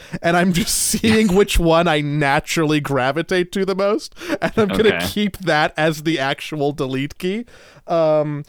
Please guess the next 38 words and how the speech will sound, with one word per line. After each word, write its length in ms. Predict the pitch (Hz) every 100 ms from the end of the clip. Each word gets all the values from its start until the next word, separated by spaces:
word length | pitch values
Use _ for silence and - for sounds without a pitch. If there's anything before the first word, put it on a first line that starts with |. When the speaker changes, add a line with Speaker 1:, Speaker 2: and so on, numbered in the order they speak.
| - -
Speaker 1:
I 120 | 185
miss 320 | 180 196 226 208
having 340 | 202 190 190
a 60 | 147
caps 500 | - 147 160 - 208
lock 240 | 202 214
light, 420 | 214 247 294 - - - -
and 140 | 170 165
I 80 | 156
miss 320 | 165 190 -
having 300 | 190 175 160
a 60 | 143
volume 640 | 131 143 143 139 127 123
knob 280 | 67 65 131
on 120 | 135
my 140 | - -
keyboard. 500 | 156 170 - - 180 -
So 140 | - 170
I 80 | 160
think 160 | 214
if 100 | 226
I 120 | 220
were 240 | 185 180 170
to 80 | 160
do 180 | 156
this 140 | 151 147
Speaker 2:
Mm. 40 | 185
Speaker 1:
again, 380 | 139 131 123 123
I 120 | 139
would 180 | 143 139
look 180 | 160 -
for 140 | 160
a 60 | 147
model 340 | 131 131 127
with 100 | 123
a 60 | 123
volume 600 | 131 123 127 139 139 139
knob 400 | 135 139 135